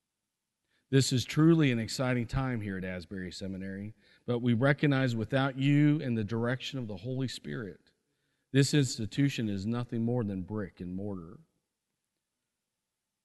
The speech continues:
So God, Lord, we dedicate ourselves this, in this year and the years to come to you. We pray that you would continue to perfect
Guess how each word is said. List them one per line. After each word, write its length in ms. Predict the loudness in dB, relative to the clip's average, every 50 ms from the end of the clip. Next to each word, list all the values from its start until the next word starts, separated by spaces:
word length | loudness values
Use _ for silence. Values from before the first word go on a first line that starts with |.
| _ _
So 200 | _ -2 0 0
God, 580 | 2 4 4 4 4 2 0 0 -2 -4 -6 -8 -10 _ _ _ _ -14 -8
Lord, 240 | -4 -2 -2 0
we 100 | 2 2
dedicate 500 | 2 4 4 4 4 2 2 0 0 0
ourselves 480 | 0 0 -2 -2 -2 -2 -2 -2 -6 -2
this, 340 | 0 2 2 2 -2 -10 -12 -18 _
in 160 | -6 -4 0
this 280 | 2 2 2 2 0 0
year 440 | 0 0 0 0 -2 -4 -8 -10 -14 _ _ _ _ _ _ _
and 120 | -4 -2
the 60 | -2 0
years 360 | 0 0 2 0 0 -2 -4
to 100 | -8 -8
come 300 | -8 -8 -8 -8 -8 -8
to 80 | -6
you. 340 | -6 -4 -4 -4 -6 -8 -12 -16 -20 _ _ _ _ _ _ _ _ _ _ _ _ _ _ _ _ _ _ _
We 100 | -6 -6
pray 300 | -2 2 2 4 4 4
that 220 | 2 0 -2 -2
you 80 | -2 0
would 180 | 0 -2 -2 -4
continue 760 | -6 -6 -6 -4 -2 0 2 2 2 2 2 0 -2 -4
to 160 | -8 -10 -14 -14
perfect 760 | -12 -12 -14 -12 _ -6 -4 -4 -4 -8 -12 _ -20 -20